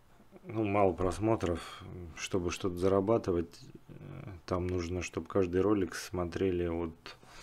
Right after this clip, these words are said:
тысячи просмотров. У меня, ну, у меня там пять просмотров. То есть, понимаете. Но часто вот у меня вот этот вот раздел. Я беру тему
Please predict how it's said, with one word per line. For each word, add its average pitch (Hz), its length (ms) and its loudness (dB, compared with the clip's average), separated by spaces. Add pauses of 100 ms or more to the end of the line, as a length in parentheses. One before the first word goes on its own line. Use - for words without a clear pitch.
(600)
тысячи 113 500 -2
просмотров. 92 1000 -4 (360)
У 95 60 -8
меня, 90 960 -4 (1080)
ну, 95 80 -8
у 92 80 -4
меня 87 240 -6
там 80 180 -10 (120)
пять 90 260 -2
просмотров. 82 640 -8 (480)
То 80 80 -10
есть, 76 200 -12 (100)
понимаете. 85 600 -6 (920)
Но 135 460 2 (280)
часто 139 400 4
вот 92 220 2
у 95 40 -2
меня 107 180 0
вот 95 160 0
этот 98 200 0
вот 87 160 -4
раздел. 90 480 0
Я 92 160 0
беру 95 300 2
тему 90 540 -6